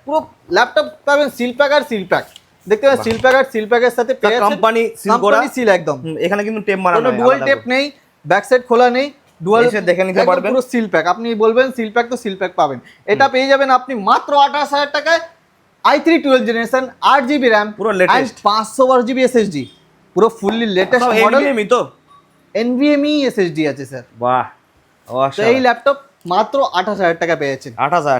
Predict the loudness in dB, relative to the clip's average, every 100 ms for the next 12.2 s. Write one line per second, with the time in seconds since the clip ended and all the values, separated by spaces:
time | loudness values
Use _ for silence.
0 | -2 -8 0 0 0 -2 0 2 2 0
1 | 2 0 -2 -10 -10 -4 0 2 2 0
2 | 2 0 0 -2 -2 -4 _ -6 -2 -2
3 | 0 -2 -4 -6 -4 -6 -4 -8 -6 -2
4 | -2 -2 -4 -6 -12 -14 -2 0 0 2
5 | 0 2 2 2 2 2 0 0 0 0
6 | 0 -4 -10 -4 -4 -4 -8 -12 -8 -6
7 | -4 0 0 0 0 2 2 0 -6 _
8 | _ _ _ _ _ -4 -2 0 2 2
9 | 4 2 2 0 -4 -4 -8 -4 -4 0
10 | 0 2 0 2 0 4 4 2 -2 -2
11 | -2 -2 -10 -6 -4 0 2 2 0 0
12 | 4 2